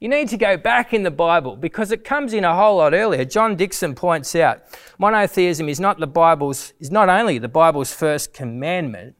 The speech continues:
it's the Bible's first thought." Theism, God, mono, one, one God, is actually the Bible's starting point. Genesis one one,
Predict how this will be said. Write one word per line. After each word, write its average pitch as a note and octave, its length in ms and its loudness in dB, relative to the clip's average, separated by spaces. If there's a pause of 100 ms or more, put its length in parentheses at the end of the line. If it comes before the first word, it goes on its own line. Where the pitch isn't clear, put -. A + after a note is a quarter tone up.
(440)
it's - 180 -6
the D#3 140 -2
Bible's D#3+ 640 0
first C#3 680 -4 (420)
thought." A#2+ 680 -6 (480)
Theism, F3 720 -4 (300)
God, D3+ 500 0 (540)
mono, C3+ 560 0 (360)
one, C#3 600 0 (640)
one A3+ 400 0
God, C3+ 460 -4 (320)
is G#3 160 -2
actually B3 380 0
the C#4 100 -4
Bible's D3+ 840 0 (480)
starting B3 800 0
point. B2+ 360 -8 (420)
Genesis A#3 520 -2
one F3 300 0
one, C#3 320 -4